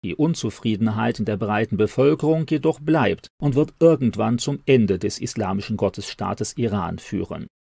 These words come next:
Bis dahin werden leider noch viele Menschen im Namen eines brutalen und rücksichtslosen Islam getötet. Christen beten für Frieden und Freiheit im Iran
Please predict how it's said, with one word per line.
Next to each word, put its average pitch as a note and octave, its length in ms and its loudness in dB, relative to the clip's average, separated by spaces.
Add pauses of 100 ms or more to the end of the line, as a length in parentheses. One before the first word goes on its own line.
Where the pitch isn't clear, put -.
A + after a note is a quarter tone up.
(180)
Bis - 200 -6
dahin A#2 480 0
werden A#2+ 220 0
leider B2 280 2
noch C3+ 160 -4
viele A#2+ 340 -2
Menschen G#2+ 440 -2 (140)
im A#2+ 160 6
Namen D3 320 4
eines A2 240 -2
brutalen B2+ 600 -2
und G2+ 140 0
rücksichtslosen A2+ 840 -2
Islam G2 500 -4
getötet. - 760 -6 (540)
Christen C#3 600 0
beten D3+ 300 0
für E3 140 -2
Frieden C3+ 400 -4
und D#3 140 -4
Freiheit F#2 580 -4
im G#2 120 -4
Iran A2 540 -2